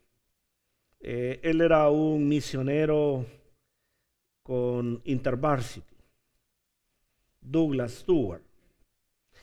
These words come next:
Y ellos recibían y trabajaban mucho,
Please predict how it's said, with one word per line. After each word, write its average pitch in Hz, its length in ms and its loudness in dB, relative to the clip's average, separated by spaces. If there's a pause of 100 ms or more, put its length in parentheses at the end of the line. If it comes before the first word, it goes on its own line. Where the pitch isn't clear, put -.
(300)
Y 185 580 6
ellos 277 580 8
recibían 220 840 2
y 190 140 2
trabajaban 190 720 2
mucho, 254 680 0